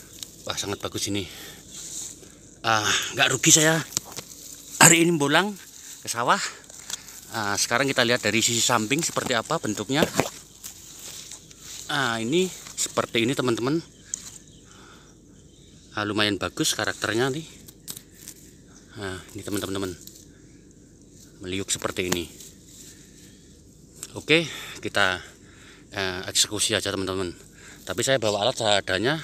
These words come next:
karena tadi persiapannya itu bukan untuk mulang, sekalian ke sawah. Jadi saya hanya bawa sapi, teman-teman. Ah, nanti akan saya ambil dulu ini. Oke, kita eksekusi, teman-teman. Hmm.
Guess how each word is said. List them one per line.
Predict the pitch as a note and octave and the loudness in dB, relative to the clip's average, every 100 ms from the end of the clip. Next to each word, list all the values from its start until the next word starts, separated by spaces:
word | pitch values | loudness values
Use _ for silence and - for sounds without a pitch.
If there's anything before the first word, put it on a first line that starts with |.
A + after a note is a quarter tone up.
| - - | -8 -8
karena | F#2 F#2 F2+ - - - - - - | -4 -2 -4 -8 -12 -10 -10 -8 -4
tadi | G2+ A2+ | -2 -2
persiapannya | - - G#2+ - A2+ G#2+ | 0 0 -2 -2 -2 0
itu | C3+ A#2+ - | -2 -4 -8
bukan | A2 B2 B2 | -2 0 2
untuk | C3 A2 | 0 0
mulang, | G#2 B2+ E3+ D#3+ - | 0 0 -2 -6 -6
sekalian | - G#2+ G#2+ G#2 | -2 0 0 -2
ke | |
sawah. | G#2 G#2+ G#2+ D3 - - - - - - | -4 -2 -2 -2 -6 -12 -16 -20 -16 -8
Jadi | G2+ A2 | -2 0
saya | A2+ G2+ | 2 2
hanya | G2 | 0
bawa | F#2+ F#2+ | 2 2
sapi, | F#2+ F#2 G2 | 0 -2 -4
teman-teman. | A2 G2+ F#2+ C#3 - - - - - - - - - - - | -2 -2 -2 -4 -6 -16 -20 -20 -20 -20 -20 -20 -20 -18 -8
Ah, | G2 | -4
nanti | F2+ G2 | -4 -4
akan | G2 G2 | -4 -4
saya | F#2+ G2 | -4 -4
ambil | F#2 F#2+ | -4 -4
dulu | F#2+ G2+ | -4 -2
ini. | G2 F2 - - - - - - - - - - - - - - - - | -2 -4 -8 -18 -20 -20 -20 -20 -20 -20 -20 -20 -20 -20 -20 -20 -20 -8
Oke, | A2+ A2+ | 0 0
kita | G#2+ G2+ | 0 0
eksekusi, | G2+ - A2 A2+ | 0 0 0 -2
teman-teman. | G2 F#2+ F#2+ F2+ D#2 - - - - - | -2 -4 -4 -6 -10 -16 -20 -20 -20 -10
Hmm. | F2+ | -10